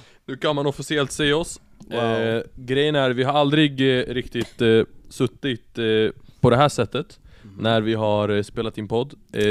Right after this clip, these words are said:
Speaker 1: det är nog
Speaker 2: Ja.
Speaker 1: första gången vi sitter, eh, så här.
Speaker 2: Mhm.
Speaker 1: Eh, här har vi en kär vinkel på Pastor Jofs.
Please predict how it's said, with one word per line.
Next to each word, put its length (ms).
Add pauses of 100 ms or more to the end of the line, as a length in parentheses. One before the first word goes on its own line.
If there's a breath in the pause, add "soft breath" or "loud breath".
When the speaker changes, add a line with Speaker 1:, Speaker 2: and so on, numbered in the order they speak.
Speaker 1:
det 140
är 60
nog 100
Speaker 2:
Ja. 40
Speaker 1:
första 240
gången 320
vi 60
sitter, 720
eh, 40
så 140
här. 200 (140)
Speaker 2:
Mhm. 400
Speaker 1:
Eh, 240
här 140
har 160
vi 140
en 300
kär 240
vinkel 340
på 320
Pastor 320
Jofs. 320